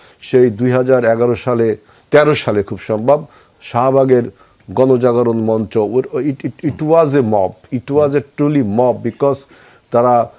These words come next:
একটা হাইকোর্টের রায়কে চ্যালেঞ্জ করে সেখানে মব সৃষ্টি করে আপনার, আহ, রায় বাতিল করে দিয়েছিল। এইটাকে আপনি বলছেন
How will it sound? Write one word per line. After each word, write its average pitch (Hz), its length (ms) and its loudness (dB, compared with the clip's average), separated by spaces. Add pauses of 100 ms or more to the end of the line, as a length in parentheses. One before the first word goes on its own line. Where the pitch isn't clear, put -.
(140)
একটা 104 240 -6
হাইকোর্টের 139 800 -2
রায়কে 139 560 2 (120)
চ্যালেঞ্জ 175 460 4
করে 107 300 2 (340)
সেখানে 131 400 0
মব 127 260 2 (100)
সৃষ্টি - 340 -6
করে 127 340 2 (280)
আপনার, 117 440 0 (360)
আহ, 101 340 -2 (500)
রায় 123 320 4
বাতিল 147 440 2
করে 135 160 2
দিয়েছিল। 98 480 -4 (1300)
এইটাকে 180 680 2
আপনি 175 480 0 (260)
বলছেন 156 540 0